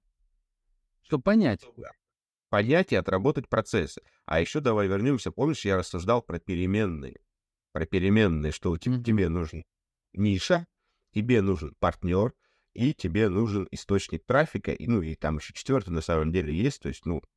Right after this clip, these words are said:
Speaker 2: посадочная страница, кот-, на которой ты конверт. У тебя это переменная с четырьмя неизвестными.
Speaker 1: И ты постоянно пытаешься, по-, постоянно пытаешься
Speaker 2: Вообще,
Speaker 1: докрутить.
Speaker 2: вообще с четырьмя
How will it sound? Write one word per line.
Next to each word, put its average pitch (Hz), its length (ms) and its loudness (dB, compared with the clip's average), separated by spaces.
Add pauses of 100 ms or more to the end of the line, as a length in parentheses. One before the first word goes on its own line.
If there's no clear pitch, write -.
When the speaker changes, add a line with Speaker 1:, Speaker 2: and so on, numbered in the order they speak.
(300)
Speaker 2:
посадочная 85 480 0
страница, 101 500 -2
кот-, - 220 -8
на 82 120 0
которой 82 280 -2
ты - 100 -10
конверт. 78 420 -2 (460)
У 80 80 -10
тебя - 320 2
это 98 260 0
переменная 95 680 2
с - 120 -18
четырьмя 95 640 0
неизвестными. 90 800 -2 (1400)
Speaker 1:
И 127 60 -10
ты 180 100 -4
постоянно 147 320 0
пытаешься, 131 480 0 (200)
по-, 113 140 0
постоянно 139 340 -2
пытаешься 127 380 -2
Speaker 2:
Вообще, - 120 -8 (180)
Speaker 1:
докрутить. 117 560 -2
Speaker 2:
вообще 98 220 -10
с - 60 -20
четырьмя - 400 -20